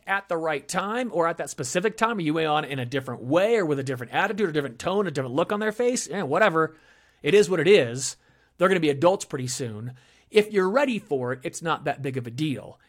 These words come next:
And I'm just telling you, if you start the kindness challenge or anything else that we do over the next year, 'cause we're gonna attack marriage and parenting over and over and over. Anything you struggle with, we're gonna hit those topics all year long.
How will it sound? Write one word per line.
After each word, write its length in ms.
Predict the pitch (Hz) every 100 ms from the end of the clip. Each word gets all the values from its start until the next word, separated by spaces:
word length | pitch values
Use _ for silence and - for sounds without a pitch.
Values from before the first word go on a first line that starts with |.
| -
And 140 | 175
I'm 140 | 180 160
just 300 | 233 247 -
telling 300 | 220 220 202
you, 140 | 170 139
if 160 | 139
you 40 | 165
start 300 | - 208 214
the 60 |
kindness 380 | - - 196 196
challenge 360 | - 165 147 139
or 160 | 147 -
anything 500 | 240 277 - 240 226
else 220 | 185 190
that 160 | - 170
we 160 | 165 175
do 320 | 143 196 190
over 220 | 156 151
the 60 | 147
next 320 | 143 135 -
year, 120 | 131
'cause 140 | - 143
we're 80 |
gonna 140 | 196 190
attack 360 | 170 185 165
marriage 380 | 151 185 220 190
and 100 | 175
parenting 440 | 180 190 175 156 127 - - - -
over 240 | 208 208
and 100 | 196
over 200 | 190 175
and 80 | 165
over. 340 | 175 160 127 127
Anything 340 | 220 233 220
you 100 | 220
struggle 400 | - 208 196 160
with, 140 | 131
we're 120 | 147 196
gonna 140 | 160
hit 180 | 202 -
those 160 | 170
topics 420 | - 180 180 127 -
all 260 | 175 175 185
year 300 | 170 170 165
long. 440 | 175 202 143 135